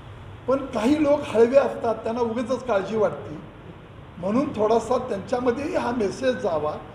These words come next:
की जे काळजी करतात, काही थोडे पाच दहा टक्के लोक,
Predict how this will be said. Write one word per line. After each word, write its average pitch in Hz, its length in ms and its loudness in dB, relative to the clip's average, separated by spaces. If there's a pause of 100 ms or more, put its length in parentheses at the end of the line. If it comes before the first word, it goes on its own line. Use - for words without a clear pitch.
(260)
की 233 80 -2
जे 254 120 4
काळजी 233 500 4
करतात, 240 420 -2
काही 226 260 -2
थोडे 220 320 2
पाच 214 440 -4
दहा 202 120 2
टक्के 208 400 -2
लोक, 202 140 -4